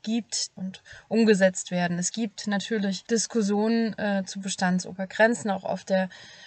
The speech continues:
Agrarministerkonferenz, die, äh, am dreißigsten heute beginnt. Es lässt sich allerdings auch noch darüber diskutieren, ähm, ob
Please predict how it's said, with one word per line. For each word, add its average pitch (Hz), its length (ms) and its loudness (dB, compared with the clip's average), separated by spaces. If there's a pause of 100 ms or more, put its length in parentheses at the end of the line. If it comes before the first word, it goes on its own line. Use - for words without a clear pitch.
Agrarministerkonferenz, 185 1800 0
die, 185 420 -4
äh, 196 60 -10
am 196 260 -6
dreißigsten 190 880 -4
heute 190 280 -6
beginnt. 196 500 -2 (460)
Es - 180 -4
lässt 196 240 4
sich 202 280 -2
allerdings 180 480 -2
auch 180 400 -6
noch 214 140 2
darüber 220 300 6
diskutieren, 214 880 2
ähm, 196 440 2
ob - 400 0